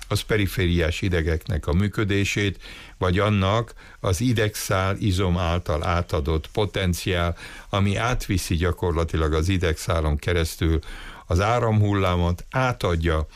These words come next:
nem egy direkt átfolyásba, hanem egy kontaktus viszonyba az izomsejtnek, és abból lesz egy mozgás. Ezek mind segítnek a diagnosztikába, de csak funkcionális részek, a másikok a képalkató, ö, ö,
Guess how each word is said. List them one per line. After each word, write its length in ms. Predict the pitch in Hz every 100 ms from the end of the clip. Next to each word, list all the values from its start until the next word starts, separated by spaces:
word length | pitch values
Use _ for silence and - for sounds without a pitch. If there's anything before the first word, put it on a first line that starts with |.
| - -
nem 180 | 107 101
egy 140 | 95 85
direkt 460 | 101 90 82 -
átfolyásba, 720 | 92 90 - 95 82 78 -
hanem 280 | 82 82 78
egy 140 | 76 -
kontaktus 720 | 117 98 87 78 87 76 -
viszonyba 580 | 82 - 85 80 76 - - - -
az 140 | 87
izomsejtnek, 800 | 117 120 117 104 - 95 87 82 -
és 140 | -
abból 280 | 78 76 69
lesz 220 | 73 -
egy 80 | 67
mozgás. 560 | 67 73 85 - - - - -
Ezek 320 | 127 120 104
mind 220 | 117 117
segítnek 540 | - 101 82 76 73 71
a 80 | 69
diagnosztikába, 960 | 71 67 82 85 - 82 92 87 80
de 300 | 78 101 131 - - - -
csak 340 | - 120 - -
funkcionális 920 | - 160 147 113 92 80 78 76 -
részek, 420 | 113 120 - 113
a 60 | 95
másikok 640 | 113 131 - 90 110 110 - - -
a 100 | 95
képalkató, 1040 | - 135 120 85 82 - 76 - 85 82 82 - - - -
ö, 320 | 80 78 80 80 - - - - - -
ö, 260 | 76 69